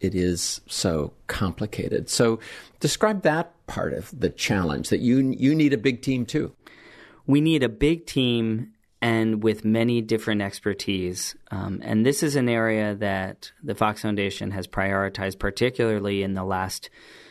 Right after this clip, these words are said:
Speaker 2: two years or so. Um, through data challenges, we've, um, invited and welcomed a new audience of researchers, mathematicians, computer scientists,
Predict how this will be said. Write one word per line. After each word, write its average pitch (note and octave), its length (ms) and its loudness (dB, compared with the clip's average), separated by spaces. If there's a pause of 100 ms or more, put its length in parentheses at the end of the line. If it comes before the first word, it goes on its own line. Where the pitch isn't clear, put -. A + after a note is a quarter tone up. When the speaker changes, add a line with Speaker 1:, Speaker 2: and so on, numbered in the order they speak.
(320)
Speaker 2:
two A#2 200 2
years G2 420 -4
or F#2+ 80 -4
so. F#2+ 460 -8 (440)
Um, F#2 520 -2 (280)
through G#2+ 800 0
data B2+ 320 2
challenges, A#2 920 0
we've, G2 880 -4
um, F#2+ 460 -6 (240)
invited A#2+ 760 2
and G2 160 -2
welcomed G#2+ 600 0
a G#2 80 -2
new A#2+ 320 2
audience G#2+ 480 -2
of G2+ 100 -10
researchers, F#2+ 800 -4 (360)
mathematicians, G#2 1040 -2
computer A2+ 500 0
scientists, F#2+ 1000 -6